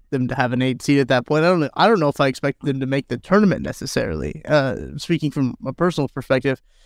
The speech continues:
uh, I think even if we would've, we st-, we talked about this on, on the previous podcast, but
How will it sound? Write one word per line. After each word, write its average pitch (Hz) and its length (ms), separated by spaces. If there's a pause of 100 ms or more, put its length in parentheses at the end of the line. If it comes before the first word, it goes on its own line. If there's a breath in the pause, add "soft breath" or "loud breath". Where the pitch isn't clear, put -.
(320)
uh, 147 60
I 143 120
think 175 280 (380)
even 165 260
if 143 100
we 147 80
would've, 135 320
we 147 260
st-, - 280
we 175 120
talked 165 200
about 139 180
this 135 200
on, 123 220
on 117 120
the 113 60
previous 165 320
podcast, 120 380
but 127 140